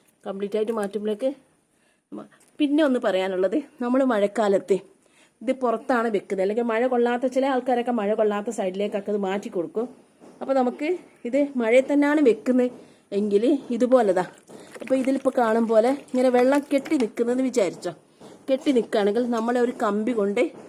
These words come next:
ഒന്ന് നന്നായിട്ട് ഇങ്ങനെ കുത്തി കൊടുക്കുക. ഈ ചെടിച്ചട്ടിയിൽ നമ്മളിങ്ങനെ എടുത്തിട്ട്, നമ്മൾ പുറത്ത് വെക്കുന്നവരാണ് ട്ടോ. പുറത്ത് വെക്കുന്നവർ കൂടുതൽ മഴ ഉണ്ടെങ്കിൽ നമ്മളിങ്ങനെ കുത്തി കൊടുത്തപ്പോൾ കണ്ടോ, ഇത് കംപ്ലീറ്റ് ആയിട്ട് വെള്ളം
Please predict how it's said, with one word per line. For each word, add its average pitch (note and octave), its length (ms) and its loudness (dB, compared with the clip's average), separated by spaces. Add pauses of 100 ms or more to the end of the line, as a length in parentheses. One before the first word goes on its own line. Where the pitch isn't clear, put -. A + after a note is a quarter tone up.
(460)
ഒന്ന് A3+ 260 0 (220)
നന്നായിട്ട് A3 520 0
ഇങ്ങനെ A3+ 180 0 (580)
കുത്തി B3+ 300 0
കൊടുക്കുക. G3+ 300 0 (560)
ഈ A3+ 140 -6
ചെടിച്ചട്ടിയിൽ A3+ 480 -2 (120)
നമ്മളിങ്ങനെ G#3+ 380 -2 (540)
എടുത്തിട്ട്, G#3 400 -6 (260)
നമ്മൾ G3+ 180 -2 (240)
പുറത്ത് G3+ 340 0
വെക്കുന്നവരാണ് F#3 640 2
ട്ടോ. F#3+ 100 0 (640)
പുറത്ത് G#3 320 -2
വെക്കുന്നവർ G#3+ 360 0 (160)
കൂടുതൽ A3 360 0
മഴ G3+ 200 0
ഉണ്ടെങ്കിൽ G#3+ 300 -2
നമ്മളിങ്ങനെ G#3+ 380 0
കുത്തി G#3+ 220 -6
കൊടുത്തപ്പോൾ A3+ 320 -2
കണ്ടോ, F3+ 140 -4 (680)
ഇത് B3+ 60 -6 (100)
കംപ്ലീറ്റ് A#3+ 400 -2
ആയിട്ട് B3+ 220 -2 (480)
വെള്ളം B3 260 0